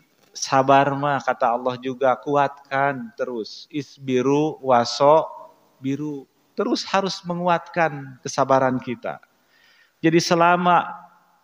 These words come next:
Allah masih memberikan kepada kita usia, usia, umur, maka selama itu kita diperintahkan oleh Allah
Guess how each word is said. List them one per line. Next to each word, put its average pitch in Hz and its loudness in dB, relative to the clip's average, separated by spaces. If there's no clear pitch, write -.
Allah 156 2
masih 143 -2
memberikan 135 0
kepada 123 -2
kita 113 -4
usia, 113 -6
usia, 117 -4
umur, 131 -4
maka 131 0
selama 120 -2
itu 139 -4
kita 131 0
diperintahkan 127 0
oleh 120 -2
Allah 120 -2